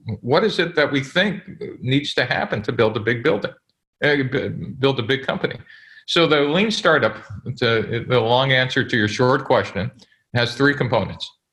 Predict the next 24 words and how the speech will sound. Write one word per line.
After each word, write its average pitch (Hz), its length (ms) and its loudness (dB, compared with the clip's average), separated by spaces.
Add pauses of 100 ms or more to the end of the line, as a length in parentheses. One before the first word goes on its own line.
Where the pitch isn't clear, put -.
(1040)
business 127 340 -2
model 127 260 2
design, 113 500 -2 (760)
customer 123 420 -2
development, 101 560 -2 (160)
and 107 120 2
agile 104 320 0
engineering. 92 500 -2 (600)
And 104 120 2
it 98 80 2
just 143 300 0
says 117 380 2 (100)
we, 113 680 -2
a 107 180 2
startup 139 800 0
is 104 200 -2
not 110 500 2
a 98 100 -2
smaller 107 380 2
version 104 400 0
of 87 100 -2
a 95 60 0
large 90 260 2
company, - 300 -6